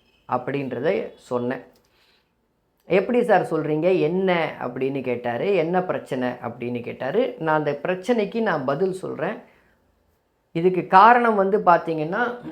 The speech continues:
<clears throat> மூன்றாம் வீட்டுக்கு மரகாதிபதியாக புதன் வருகிறார். அதனால இது சாதகம் இல்லாத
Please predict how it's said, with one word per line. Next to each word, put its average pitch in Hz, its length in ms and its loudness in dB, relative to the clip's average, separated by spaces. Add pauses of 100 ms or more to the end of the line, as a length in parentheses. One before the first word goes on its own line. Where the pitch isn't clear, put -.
(180)
<clears throat> 196 340 4 (160)
மூன்றாம் 208 500 -2
வீட்டுக்கு 170 480 -2
மரகாதிபதியாக 143 1300 0
புதன் 123 360 -4
வருகிறார். 113 720 -6 (800)
அதனால 143 500 0
இது 175 380 -2
சாதகம் 143 480 0
இல்லாத 120 560 -4